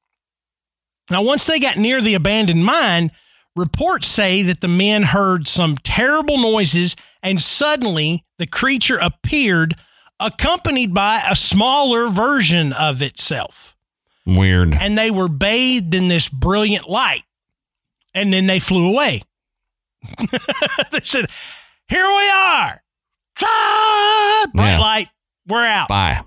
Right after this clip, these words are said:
Speaker 1: Peace."
Speaker 2: Yep. <laughs>
Speaker 1: But the next
Speaker 2: Deuces.
Speaker 1: morning, yeah,
Speaker 2: Zoom.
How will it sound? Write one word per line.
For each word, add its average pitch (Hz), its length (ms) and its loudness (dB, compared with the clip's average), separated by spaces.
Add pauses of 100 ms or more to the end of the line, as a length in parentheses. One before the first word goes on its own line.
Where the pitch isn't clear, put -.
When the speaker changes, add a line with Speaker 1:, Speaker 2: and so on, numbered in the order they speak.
(140)
Speaker 1:
Peace." - 460 -2
Speaker 2:
Yep. - 140 -2 (520)
<laughs> - 180 2 (880)
Speaker 1:
But 208 260 -4
the 247 80 0
next 233 180 0
Speaker 2:
Deuces. 370 300 4
Speaker 1:
morning, 110 180 2 (320)
yeah, - 200 2
Speaker 2:
Zoom. 107 440 4